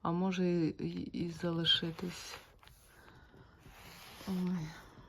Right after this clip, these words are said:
Ну, коротше, я теж собі просто таку хотіла велику, не хотіла її різати.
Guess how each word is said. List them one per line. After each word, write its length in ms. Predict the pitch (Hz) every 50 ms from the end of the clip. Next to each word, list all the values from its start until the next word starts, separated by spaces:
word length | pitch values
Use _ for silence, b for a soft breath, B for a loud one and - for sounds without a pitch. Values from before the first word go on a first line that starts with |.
| B B B - -
Ну, 120 | 220 233
коротше, 380 | 226 - 262 254 240 - - 233
я 100 | 233 220
теж 180 | 226 220 202
собі 300 | - - - 196 190 214
просто 400 | 202 - 196 208 196 - - 202
таку 340 | 190 - 196 190 - 202 196
хотіла 500 | - - 196 185 - - 196 185 185 180
велику, 540 | 175 180 180 190 233 262 294 294 - - 202
не 100 | 190 190
хотіла 440 | - 190 185 - - 190 180 180 175
її 200 | 170 170 165 160
різати. 760 | 165 175 208 240 254 240 220 220 214 - - 208 196 202